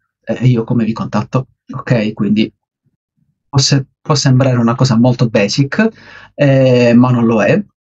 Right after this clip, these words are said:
E quindi occhio al numero di telefono, all'email, al profilo GitHub,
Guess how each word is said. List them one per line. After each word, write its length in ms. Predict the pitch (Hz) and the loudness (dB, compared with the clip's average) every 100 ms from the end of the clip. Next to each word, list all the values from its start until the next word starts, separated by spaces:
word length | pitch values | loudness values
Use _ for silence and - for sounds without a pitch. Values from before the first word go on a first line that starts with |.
| _ _ _ _ | _ _ _ _
E 360 | 156 143 131 131 | -2 2 2 0
quindi 240 | 127 156 - | 0 0 0
occhio 400 | - - - - | -4 -6 -6 -4
al 320 | 104 98 107 | -2 -2 0
numero 240 | 110 113 | 0 2
di 120 | 131 | 0
telefono, 800 | 131 160 156 156 139 131 117 110 | 0 0 0 2 0 0 0 0
all'email, 1200 | 101 123 147 151 143 139 135 127 123 120 113 107 104 - - - | 0 2 2 4 4 4 4 4 2 2 2 0 -2 -8 -20 -6
al 360 | 104 101 101 | -2 -2 -4
profilo 380 | - 131 - - | -6 -6 -2 -2
GitHub, 680 | - 131 151 143 139 135 - | -2 -4 -2 -2 0 -2 -2